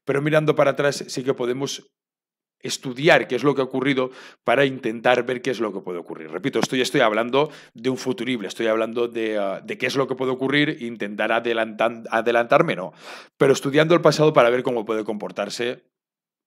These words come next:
un hecho que, si ocurre o no ocurre, pues bueno, por lo menos tener esa referencia pasada creo que es interesante conocerla. Y os lo comento porque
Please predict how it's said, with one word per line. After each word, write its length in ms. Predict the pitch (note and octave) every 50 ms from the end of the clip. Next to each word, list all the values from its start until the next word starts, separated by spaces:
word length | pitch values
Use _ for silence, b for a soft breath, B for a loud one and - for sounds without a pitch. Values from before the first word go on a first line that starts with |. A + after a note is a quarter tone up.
| _ _ -
un 160 | C3 B2+ A#2
hecho 500 | B2+ C3 - - C#3 C#3+ D3+ D3 - -
que, 440 | - A#2 A#2 C3 - - _ _ _ _ _
si 280 | - - - - D#2+ D2
ocurre 340 | D#2+ - - A#2+ G#2+ G#2+ A2+
o 100 | A2 A2
no 100 | A2 G#2+
ocurre, 280 | G#2+ B2+ A#2+ B2 C3+
pues 240 | B2+ A2 G#2 G2 -
bueno, 240 | - F#2 E2+ - -
por 140 | - F2 F#2+
lo 40 |
menos 220 | G2 G2+ G2+ A2+ -
tener 240 | - G#2+ A2 A2+ A2
esa 180 | G#2+ - A2+
referencia 460 | A2 A2 G#2+ - A2+ A2 G#2 A2 A2
pasada 420 | G#2 G2+ - - A2 G#2+ A#2+ A#2+ B B B B B B B B B _
creo 300 | - B2+ C3 C#3 A#2+ -
que 100 | B2+ A#2
es 120 | G#2+ -
interesante 640 | B2+ A#2+ G#2+ G#2+ G2+ G2 - - G#2+ A2 G#2+ B2
conocerla. 600 | - A2 F#2 E2+ E2 - D#2 - - - - - _ B B B B B B B B B _
Y 200 | - E3 E3+ E3+ F3 -
os 160 | E3+ C3+ D3
lo 100 | D#3+ D3
comento 320 | D#3 D3+ D#3 D3 E3+ E3
porque 580 | D#3 D#3+ C#3 A#2+ - C3 B2+ A#2+ - - _